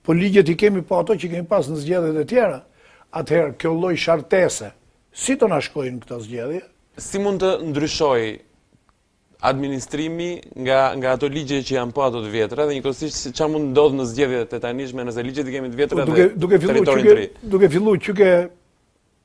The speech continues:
Speaker 1: qendrat e votimit, ke banorët e regjistruar në to,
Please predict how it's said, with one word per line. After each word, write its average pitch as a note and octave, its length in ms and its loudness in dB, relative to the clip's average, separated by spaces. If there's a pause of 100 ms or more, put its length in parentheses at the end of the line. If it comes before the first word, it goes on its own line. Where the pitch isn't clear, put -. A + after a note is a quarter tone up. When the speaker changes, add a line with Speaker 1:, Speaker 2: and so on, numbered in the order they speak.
(1300)
Speaker 1:
qendrat D#3+ 360 4
e C3+ 80 -2
votimit, E3 560 -2 (1040)
ke D#3 100 2
banorët D#3+ 420 2
e C#3 80 -2
regjistruar C3 640 -6
në B2 200 -14
to, F3 140 2